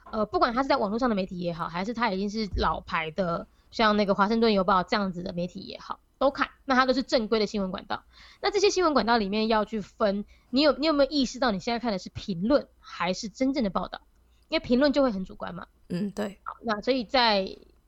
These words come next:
Speaker 1: 这个正，正统管道，我基本上就是同一则新闻，我会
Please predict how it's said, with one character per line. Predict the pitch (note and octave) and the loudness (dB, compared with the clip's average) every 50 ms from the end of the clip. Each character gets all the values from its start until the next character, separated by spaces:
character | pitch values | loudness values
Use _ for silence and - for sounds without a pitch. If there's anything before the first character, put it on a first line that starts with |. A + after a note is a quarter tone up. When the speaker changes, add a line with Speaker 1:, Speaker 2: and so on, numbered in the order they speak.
| _ _ _ | _ _ _
Speaker 1:
这 | _ - A#3 | _ -4 -2
个 | F#3+ G#3 F#3+ | 0 0 -2
正， | F3+ - C4+ C4 C4 B3+ | 0 -2 -2 -2 -4 -4
正 | - D4 B3 | -4 -4 -2
统 | A3 G3 F#3+ | -2 -2 -4
管 | F#3 E3+ E3+ | -4 -6 -4
道， | F#3+ G3 F#3+ | -4 -2 -2
我 | F3+ F3 | -2 -4
基 | E3+ - G3 | -6 -6 -6
本 | F#3+ | -6
上 | F3 F#3 F#3 F#3 - - _ _ - | -4 -4 -4 -6 -6 -10 _ _ -10
就 | - F#3 | -8 -8
是 | E3 F3 F3+ F#3 F3+ | -8 -6 -8 -8 -6
同 | - - G3+ A3 C#4+ | -2 2 4 4 4
一 | E4 | 4
则 | C#4+ B3 A#3 | 4 2 2
新 | - - B3+ | 2 2 4
闻， | B3+ A#3 G#3 G3 | 4 4 4 4
我 | F#3+ | 4
会 | A3+ A#3+ A3+ G#3+ | 4 4 4 2